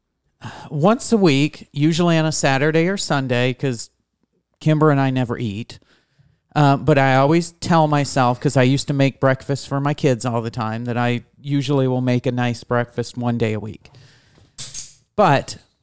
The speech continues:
this time, <laughs> I was making bacon, but instead of doing it on my griddle,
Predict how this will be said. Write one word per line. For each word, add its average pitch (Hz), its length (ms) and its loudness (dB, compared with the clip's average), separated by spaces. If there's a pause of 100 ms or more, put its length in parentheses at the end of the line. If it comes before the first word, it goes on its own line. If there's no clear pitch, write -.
(480)
this 131 340 0
time, 127 640 2 (380)
<laughs> - 1600 -10
I 139 140 2
was 131 180 2
making 127 380 0
bacon, 147 480 2
but 135 160 0
instead 135 340 0
of 135 120 0
doing 135 300 0
it 131 100 0
on 127 160 0
my 110 100 -2
griddle, 151 640 2